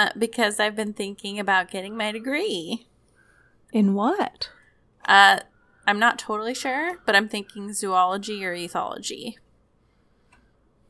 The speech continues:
Speaker 2: Why?
Speaker 1: So that I can know some things.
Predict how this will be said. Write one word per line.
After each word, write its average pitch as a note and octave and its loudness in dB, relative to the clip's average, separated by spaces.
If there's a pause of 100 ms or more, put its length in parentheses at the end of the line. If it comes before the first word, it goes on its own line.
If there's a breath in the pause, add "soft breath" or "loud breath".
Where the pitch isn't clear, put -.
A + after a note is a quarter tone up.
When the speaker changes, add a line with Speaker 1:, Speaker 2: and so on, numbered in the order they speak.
(400)
Speaker 2:
Why? A#3+ 0 (760)
Speaker 1:
So - -4
that G#3 0
I G#3+ -4
can G#3+ -10
know G3+ -8
some G#3+ -2
things. - 2